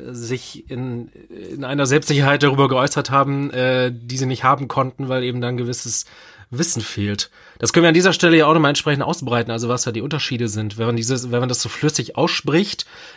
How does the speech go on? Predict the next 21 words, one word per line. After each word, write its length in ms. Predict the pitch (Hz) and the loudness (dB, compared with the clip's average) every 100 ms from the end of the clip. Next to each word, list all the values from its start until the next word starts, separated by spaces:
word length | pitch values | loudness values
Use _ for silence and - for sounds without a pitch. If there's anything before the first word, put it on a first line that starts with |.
| _ | _
äh, 320 | 131 131 127 123 | 0 4 4 2
korrigiere 400 | 131 123 120 143 | 0 0 0 -2
mich 100 | - | -2
da 120 | 139 | -2
gerne, 420 | 139 143 143 120 | 0 2 0 0
wenn 100 | 123 | 0
man 340 | 120 123 117 | 0 -2 -4
sagt 260 | 117 123 123 | -4 -4 -4
Arbeitnehmerinnen, 840 | 120 123 117 139 139 131 147 156 156 - - - - | -2 0 0 2 2 2 2 0 -2 -10 -20 -18 -4
äh, 200 | 123 120 | 2 4
dann 160 | 117 123 | 4 0
ist 140 | 139 | 0
es 160 | 139 - | 0 2
ja 280 | 127 135 | 4 4
in 100 | 131 | 2
der 80 | 123 | -2
Schreibweise 640 | 117 117 151 139 143 139 143 | -2 0 0 2 2 2 0
normalerweise 600 | 120 120 127 131 123 117 | 2 2 4 4 2 -2
dieses 360 | 120 120 - | -4 -2 -4
klassische 440 | - 139 - 123 127 | -4 -6 -4 -2 -2
Binnen-I, 800 | 110 131 123 117 123 113 110 | 0 2 2 0 -4 -4 -4